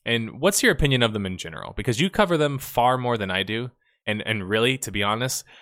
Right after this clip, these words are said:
your channel is the channel I go to to watch, you know, things about, um,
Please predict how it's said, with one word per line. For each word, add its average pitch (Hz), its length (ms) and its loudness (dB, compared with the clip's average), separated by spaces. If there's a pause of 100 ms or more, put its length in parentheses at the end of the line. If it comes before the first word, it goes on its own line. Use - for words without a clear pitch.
(120)
your 117 280 2
channel 117 400 2
is 104 80 -2
the - 80 -6
channel 101 320 -2
I 92 80 -2
go 92 220 -2
to 95 200 -4
to 92 100 -4
watch, 90 460 0 (280)
you 101 80 -10
know, 85 140 -8
things 101 360 -6
about, 90 460 0
um, 87 360 -6